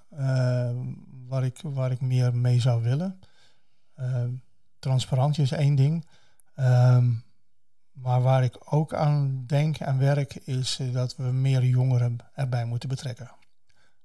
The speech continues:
Ja. Geeft de, ook de jongeren, hè, dus de young professionals, geeft die ook, eh, een geluid, een woord, eh, om, om, eh, niet alleen met,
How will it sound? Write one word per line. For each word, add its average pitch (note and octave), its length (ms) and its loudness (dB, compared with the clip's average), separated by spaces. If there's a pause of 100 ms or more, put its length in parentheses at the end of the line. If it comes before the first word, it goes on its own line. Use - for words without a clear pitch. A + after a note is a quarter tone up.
(100)
Ja. - 140 -12 (300)
Geeft - 320 -4
de, - 160 -8
ook D#3 160 0
de C#3+ 120 6
jongeren, D#3 440 6
hè, D#3 160 4
dus D3+ 160 -2
de - 80 -4
young C#3 180 2
professionals, C#3+ 640 -2
geeft D3 260 0
die C#3+ 120 -4
ook, C#3 300 -4
eh, B2+ 320 -2
een C3+ 120 0
geluid, C3 500 0
een C3 180 0
woord, C3 400 0 (680)
eh, C3 480 -4
om, C#3+ 440 2 (580)
om, C3 460 -4 (160)
eh, C3+ 420 -6
niet C3+ 240 -2
alleen D#3 160 -2
met, C#3 180 -4